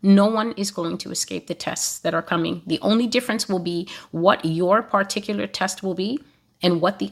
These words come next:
outcome will be once you go into it. And it may not be one test. It may be continual tests until your core finally breaks and who you really are. If you really are a child of God, or if you are a pretender, or if you are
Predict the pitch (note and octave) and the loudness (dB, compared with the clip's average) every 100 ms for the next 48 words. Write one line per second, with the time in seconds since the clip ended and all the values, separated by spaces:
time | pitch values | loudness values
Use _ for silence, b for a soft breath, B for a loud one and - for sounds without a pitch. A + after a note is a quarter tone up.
0 | - F3+ - - F#3+ E3 D#3 D3+ D3 D#3+ | 2 2 2 -2 0 0 -2 -2 -4 -8
1 | D#3+ D3+ D#3 E3+ - E3+ D#3+ E3 - F3 | -8 -4 -2 0 -2 -2 -2 -2 -2 -4
2 | - F3+ - - - F#3+ F#3 G3+ G#3+ - | -4 -6 -8 -6 -2 0 2 4 4 2
3 | G#3+ G3+ A3+ A#3+ - G#3 - - _ _ | -2 0 0 -2 -4 -4 -4 -4 _ _
4 | - G3 G3 G3+ G3+ - F#3 - - C#4 | -4 2 2 2 -2 -4 -6 -2 2 4
5 | B3+ C4+ C4 B3 - - - - - B | 4 4 2 -2 -4 -4 -6 -6 -8 B
6 | B B B G3+ G3+ A3 G3 G3 F3+ F#3 | B B B 2 2 2 2 2 2 2
7 | - - A#3+ A#3 A#3+ B3 - G#3+ A3 G3+ | 0 0 6 8 8 2 4 4 4 0
8 | F3 E3 F3+ C#4+ - - B B B F3 | -2 -2 -2 -2 -6 -8 B B B -2
9 | F3 - B3 C4+ G#3+ F#3 F#3 F#3+ F#3+ - | -2 0 4 4 2 0 0 -2 -2 0
10 | F3 D#3+ F#3 - _ _ _ - G3 - | 2 0 -4 -10 _ _ _ 0 2 2
11 | G3 F#3 F#3+ A3+ F3+ F3 - F#3 F3 F3 | 0 2 2 2 2 0 2 4 4 2
12 | E3 F3+ E3 E3+ F3 - G3 - F3+ F3 | -2 0 0 0 0 0 -2 -4 -8 -2
13 | E3+ E3 - D#3 - B3 B3+ A#3+ - E3+ | 0 0 -2 -2 2 2 2 0 0 -2
14 | G3 G3 F#3 E3+ | -2 -6 -2 -2